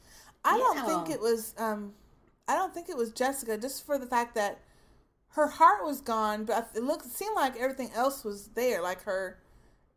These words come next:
Speaker 1: it didn't like, it, they didn't show any fang marks. You didn't,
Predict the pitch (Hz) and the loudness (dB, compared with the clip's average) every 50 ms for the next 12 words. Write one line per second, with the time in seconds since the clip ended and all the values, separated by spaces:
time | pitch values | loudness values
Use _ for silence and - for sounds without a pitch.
0 | _ _ - 220 220 262 285 285 269 262 262 - - 226 220 208 - - - 233 | _ _ -4 -2 -2 0 0 0 0 0 -2 -2 -2 -2 -2 -2 -4 0 2 2
1 | 240 269 294 302 285 269 - - - 302 277 277 269 262 262 247 - - 262 262 | 2 2 0 -2 -4 -6 -8 -2 2 4 6 6 4 2 -2 -4 -4 -2 -2 0
2 | 254 254 262 254 254 247 240 240 240 233 226 220 - - - - - - _ _ | -2 -2 -4 -2 -2 -2 0 0 0 0 0 -2 -6 -12 -16 -18 -20 -20 _ _
3 | _ _ _ _ _ _ _ _ _ _ _ _ 208 208 240 240 277 285 285 262 | _ _ _ _ _ _ _ _ _ _ _ _ -8 -6 -4 -2 0 -2 -2 -4